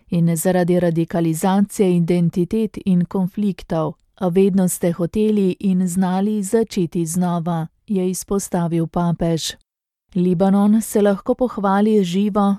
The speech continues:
dobro izobraženo civilno družbo, bogato z mladimi, ki so sposobni izraziti sanje in upanje celotnega naroda. Sveti oče je zato zbrane na srečanju spodbudil,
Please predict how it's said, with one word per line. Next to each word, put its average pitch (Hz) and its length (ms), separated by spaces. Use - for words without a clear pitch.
dobro 175 400
izobraženo 196 760
civilno 190 500
družbo, 196 680
bogato 165 580
z 160 120
mladimi, 190 600
ki - 140
so 202 200
sposobni 214 680
izraziti 185 680
sanje 190 520
in 185 180
upanje 208 480
celotnega 175 760
naroda. 170 680
Sveti 180 440
oče 185 320
je 185 120
zato 180 320
zbrane 185 480
na 196 140
srečanju 208 580
spodbudil, 190 760